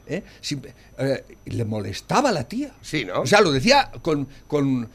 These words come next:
Speaker 1: molestándose de que a Madrid le fuera bien.
Speaker 2: ¿Pero qué me estás contando?
Speaker 1: Sí, sí,
Speaker 2: ¿Ah,
Speaker 1: sí.
Speaker 2: sí?
Speaker 1: Sí, sí, le, le, lo, me lo manda, digo, "Pero esta tía, este, este, o sea,
Speaker 2: Gentuza, nada
Speaker 1: ¿cómo
Speaker 2: más.
Speaker 1: se puede ser tan deleznable, tan mala persona?".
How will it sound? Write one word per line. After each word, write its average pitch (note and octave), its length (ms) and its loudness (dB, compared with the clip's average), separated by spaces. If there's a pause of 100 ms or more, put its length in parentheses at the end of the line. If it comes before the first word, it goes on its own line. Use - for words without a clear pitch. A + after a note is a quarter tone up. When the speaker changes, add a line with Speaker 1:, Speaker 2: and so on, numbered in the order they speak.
Speaker 1:
molestándose G#3 760 4
de A#3 120 2
que D#3 100 2
a A#2+ 60 2
Madrid A#2+ 360 2
le F#3 120 0
fuera E3+ 300 2
bien. G2 340 -4
Speaker 2:
¿Pero G#2 160 -8
qué A#2 80 -2
me D3 80 4
estás B2 200 -2
contando? C#3 400 0
Speaker 1:
Sí, F#3+ 120 0
sí, F#3 180 -2
Speaker 2:
¿Ah, G3+ 60 0
Speaker 1:
sí. C#3 100 -2
Speaker 2:
sí? G3 320 -4
Speaker 1:
Sí, G#3 220 0
sí, G#3 260 2
le, B2 160 0
le, A2 260 -6
lo, F#2 280 -6
me F#2+ 100 -6
lo F2 80 -8
manda, F2+ 260 -8
digo, A2 160 -6
"Pero C2 120 -14
esta - 260 -12
tía, - 340 -6 (300)
este, - 280 -14
este, - 260 -10 (360)
o G#2 40 -10
sea, A2+ 140 -2
Speaker 2:
Gentuza, C3 280 0
nada B2 140 -6
Speaker 1:
¿cómo F3 140 4
Speaker 2:
más. G3 100 6
Speaker 1:
se E3+ 80 6
puede C#3 180 2
ser C3+ 140 4
tan B2 240 2
deleznable, A#2+ 600 0
tan F#2+ 220 -2
mala C#3 320 2
persona?". A#2+ 520 -4